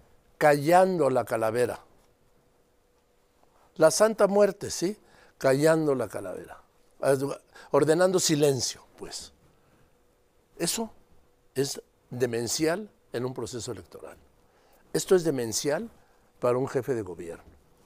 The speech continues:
Esto es demencial para el presidente López Obrador. Yo estoy seguro que ni se enteró. ¿Sí? En México, bueno, "Un verdadero hombre nunca habla mal de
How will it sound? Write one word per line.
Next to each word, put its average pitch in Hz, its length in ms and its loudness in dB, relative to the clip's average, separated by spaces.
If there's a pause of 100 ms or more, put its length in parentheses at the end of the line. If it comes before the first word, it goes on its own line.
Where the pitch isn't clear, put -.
(120)
Esto 156 220 -4
es 151 60 -4
demencial 135 600 -6 (100)
para 120 160 -4
el 107 60 -8
presidente 107 500 -12
López 104 300 -12
Obrador. - 340 -16 (800)
Yo 123 100 -4
estoy 123 220 0
seguro 127 380 -2
que 120 240 -4 (200)
ni 127 120 -8
se 117 140 -6
enteró. 107 340 -10 (1120)
¿Sí? 101 160 -20 (760)
En 104 180 -10
México, 156 540 -12 (920)
bueno, 104 280 -2 (520)
"Un 170 180 2
verdadero 156 400 2
hombre 156 220 -2
nunca 139 240 -4
habla 135 200 0
mal 135 260 -4
de 156 180 -2